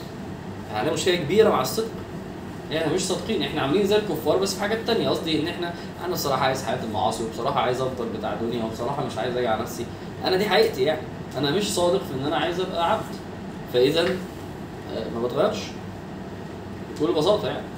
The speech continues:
سيدنا عمر مش زينا خالص، سيدنا عمر لو، لو حد قال، قول لي الحق فيه، خلاص انا هدوس على نفسي، ما تقلقش. فهو بيقول: "وقع الاسلام من قلبي من كل موقع"، يعني انا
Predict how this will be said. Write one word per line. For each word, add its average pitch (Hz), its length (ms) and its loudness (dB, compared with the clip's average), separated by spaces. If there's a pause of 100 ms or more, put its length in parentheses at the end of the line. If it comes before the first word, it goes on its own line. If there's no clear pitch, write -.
(420)
سيدنا 165 260 2
عمر 190 160 4
مش 143 60 2
زينا 127 200 4
خالص، 208 380 2 (220)
سيدنا 147 180 0
عمر 185 140 4
لو، 143 280 4
لو 127 100 2
حد 160 240 2
قال، 147 180 2
قول 160 220 2
لي 151 60 2
الحق 165 220 2 (140)
فيه، 180 140 -2
خلاص 147 220 2
انا 120 200 0
هدوس 185 240 -2
على 107 140 0
نفسي، 107 200 -4
ما 101 200 -4
تقلقش. - 200 0 (1200)
فهو 202 200 12
بيقول: 220 160 10
"وقع 180 440 8
الاسلام 180 400 4
من 156 260 2
قلبي 202 300 2
من 160 240 2
كل 202 220 6
موقع"، 139 320 4
يعني 120 260 2
انا 170 180 2